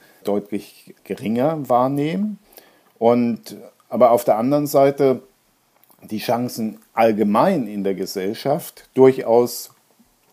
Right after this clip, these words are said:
als höher einschätzen. Ja, also hier haben wir genau dieses Auseinanderdriften von Bewertung der eigenen Situation und die Bewertung der, äh, Situation in der Gesellschaft. Also einmal Personen mit Migrationshintergrund.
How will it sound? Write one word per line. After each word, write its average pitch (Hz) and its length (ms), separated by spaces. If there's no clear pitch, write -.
als - 340
höher 135 360
einschätzen. - 720
Ja, 127 160
also 117 180
hier 127 300
haben 127 180
wir 120 220
genau 113 400
dieses 107 680
Auseinanderdriften 127 1300
von 123 560
Bewertung 117 540
der 101 200
eigenen 139 420
Situation 127 920
und 113 260
die 107 140
Bewertung 101 600
der, 90 340
äh, 101 160
Situation 95 720
in 95 160
der 87 100
Gesellschaft. 95 760
Also 110 180
einmal 123 400
Personen 113 420
mit 107 180
Migrationshintergrund. 147 1300